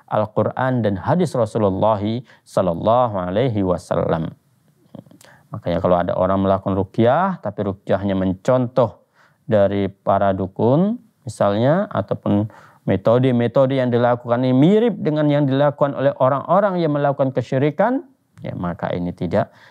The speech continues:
tidak dibenarkan dalam, dalam Islam. Kaum muslimin yang dimuliakan oleh Allah Subhanahu wa taala, ya, selanjutnya, ya, Syekh, ya, me-, memberi, ya, bab baru dalam kitabnya ini, nasihat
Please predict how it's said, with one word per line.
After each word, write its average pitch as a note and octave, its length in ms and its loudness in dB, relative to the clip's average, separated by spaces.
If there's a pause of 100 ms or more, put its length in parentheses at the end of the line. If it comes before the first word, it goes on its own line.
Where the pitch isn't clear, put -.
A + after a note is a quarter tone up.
(160)
tidak G#2+ 320 0
dibenarkan E2+ 800 -4
dalam, F2+ 320 0 (320)
dalam F2+ 320 0
Islam. E2 480 -8 (1040)
Kaum G3+ 240 2
muslimin D#3+ 480 2
yang A#2+ 140 2
dimuliakan A2 560 2
oleh G2+ 100 2
Allah G2 320 2
Subhanahu F2+ 640 -4
wa F2 140 0
taala, C3 500 -2 (400)
ya, - 160 -14
selanjutnya, - 580 -2 (840)
ya, A2+ 80 -4
Syekh, B2 340 0 (460)
ya, A2 80 -4
me-, G2+ 480 0 (540)
memberi, C3 480 4
ya, A#2+ 180 2
bab A#2 320 -2
baru A#2 400 2
dalam A2 300 0
kitabnya G#2 480 -4
ini, D3 260 0 (300)
nasihat B2 640 0